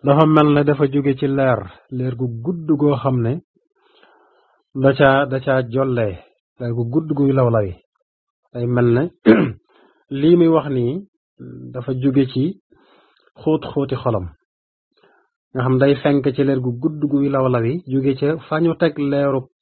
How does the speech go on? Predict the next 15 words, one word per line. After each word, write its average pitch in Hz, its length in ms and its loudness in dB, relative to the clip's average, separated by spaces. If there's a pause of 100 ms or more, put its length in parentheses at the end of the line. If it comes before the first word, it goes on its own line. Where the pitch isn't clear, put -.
(180)
yonant 127 500 -4
ga. 113 200 -2 (1400)
Yonant 123 360 0 (100)
ga, 120 120 0 (500)
borom 131 340 0
yonant 123 340 -2
goo 120 320 -2
gii 156 220 -2
di 151 80 -2
yonant 127 380 -2
bi, 104 140 -6 (1300)
yal 131 220 2
na 135 160 2
Yàlla 127 300 2
dolli 120 380 -2